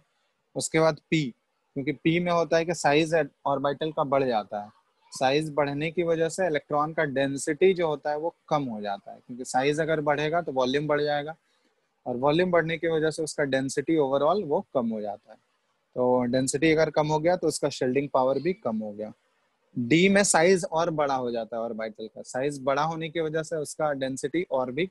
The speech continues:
कम हो जाता है, इसलिए उसका shielding power भी और कम हो गया। और F का shielding power बिल्कुल poor होता है, very poor shielding power। एफ में जो है very poor shielding power, क्योंकि इसका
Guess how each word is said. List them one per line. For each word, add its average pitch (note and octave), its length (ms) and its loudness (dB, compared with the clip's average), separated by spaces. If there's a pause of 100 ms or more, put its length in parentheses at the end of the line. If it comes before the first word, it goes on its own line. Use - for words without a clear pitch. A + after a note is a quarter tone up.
कम B2 140 -4
हो G#2+ 140 -10
जाता G#2 300 -8
है, G#2 80 -14 (380)
इसलिए D3 260 2
उसका D3 240 2
shielding C#3 360 0
power C#3 260 4
भी F3 200 -4 (180)
और A#2+ 240 -6
कम A2+ 120 -4
हो A2 120 -10
गया। A#2 140 -12 (520)
और C#3 160 2 (140)
F E3+ 260 0
का F#3+ 160 0
shielding E3+ 380 -6
power E3 280 -4
बिल्कुल D#3+ 380 -6 (100)
poor C#3 240 -2
होता A#2+ 220 -8
है, A#2 80 -6
very C3+ 260 2
poor C3+ 240 -2
shielding A#2 380 -12
power। A2 280 -6
एफ C3+ 160 -6 (100)
में C#3+ 140 -6
जो C#3 120 -4
है D#3 160 -4 (1200)
very C3 360 0
poor C3 320 -2
shielding A#2 380 -6
power, A2 220 -4 (420)
क्योंकि C#3 180 2
इसका D#3+ 260 2